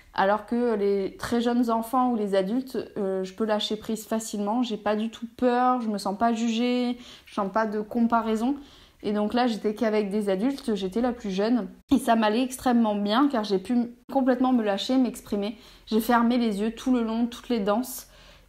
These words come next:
Et j'ai lâché, j'ai déconnecté, j'ai, j'ai arrêté d'être dans la comparaison, dans la peur, de la honte, dans quoi que ce soit.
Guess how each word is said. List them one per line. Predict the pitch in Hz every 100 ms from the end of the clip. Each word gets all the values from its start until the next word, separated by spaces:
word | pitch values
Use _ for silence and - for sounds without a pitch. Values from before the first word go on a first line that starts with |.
| _ 240
Et | 240 262
j'ai | 233 214
lâché, | 202 208 233 240
j'ai | 226
déconnecté, | 190 185 233 - 226 208 - 240 240 254 226
j'ai, | 196 202 196 196 196 -
j'ai | 226
arrêté | 220 220 240 247
d'être | 220 202
dans | 202
la | 208 202
comparaison, | 226 220 220 208 202 226 254 262 254
dans | 233 208 202 202
la | 202
peur, | 202 233 233 220
de |
la | 202 196
honte, | 202 240 262 262 254 247
dans | 202 196 196
quoi | 254
que | 254
ce | 240
soit. | 214 180